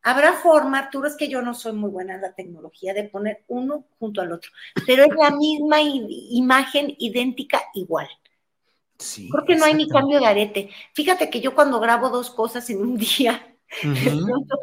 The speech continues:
Speaker 1: sí me da por, por de alguna manera cambiar el vestuario, aunque sea el mismo peinado. Ahorita traigo el peinado de ayer, Julio, porque, pues porque uno,
Speaker 2: <laughs>
Speaker 1: uno economiza, no me puedo lavar tantas veces el pelo, pero, pero pues no exageres, ¿no? ¿No se te hace un
Speaker 2: Sí,
Speaker 1: poco
Speaker 2: sí, sí.
Speaker 1: high?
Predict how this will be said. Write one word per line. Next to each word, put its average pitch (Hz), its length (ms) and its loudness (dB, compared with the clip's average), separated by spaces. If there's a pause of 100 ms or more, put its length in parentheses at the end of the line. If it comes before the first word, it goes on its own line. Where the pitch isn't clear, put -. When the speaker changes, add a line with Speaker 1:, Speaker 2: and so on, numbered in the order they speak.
(180)
Speaker 1:
sí - 240 4
me 302 160 10
da 277 240 4
por, 277 260 6 (280)
por 226 220 4
de 214 80 8
alguna 202 380 4
manera 185 480 -2
cambiar 175 340 -2
el 165 120 -10
vestuario, 180 580 -10
aunque 180 200 -10
sea 160 200 -10
el 170 80 -10
mismo 196 340 -6
peinado. 165 440 -6
Ahorita 202 280 -2
traigo 170 260 -8
el 185 60 -12
peinado 160 400 -10
de - 100 -6
ayer, - 340 -16 (100)
Julio, 220 300 -14
porque, - 200 -20 (580)
pues 269 140 -8
porque - 260 0
uno, - 340 0
Speaker 2:
<laughs> - 380 -12
Speaker 1:
uno 214 160 -2
economiza, 208 720 -2
no 262 120 -4
me 240 120 -4
puedo 226 220 0
lavar 196 260 0
tantas 196 360 -8
veces - 280 -14
el 160 120 -14
pelo, 262 340 0 (260)
pero, 233 460 6 (340)
pero 156 280 -10
pues - 180 -10
no 156 80 -18
exageres, 196 720 -4
¿no? 294 240 -4
¿No 311 140 2
se 403 160 -2
te 392 80 4
hace - 140 -2
un 330 80 -6
Speaker 2:
Sí, - 40 -2
Speaker 1:
poco 294 260 6
Speaker 2:
sí, - 60 -4
sí. 214 60 0
Speaker 1:
high? - 140 -2